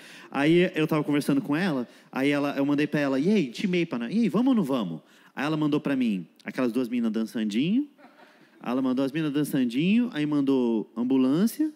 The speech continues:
aí mandou berinjela, diabinho, diabinho, diabinho e um ok.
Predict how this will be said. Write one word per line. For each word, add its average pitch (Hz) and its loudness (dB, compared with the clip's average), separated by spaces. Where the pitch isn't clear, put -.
aí 113 -4
mandou 123 2
berinjela, 139 0
diabinho, 139 -4
diabinho, 156 0
diabinho 139 -2
e 196 -2
um 208 2
ok. 220 -4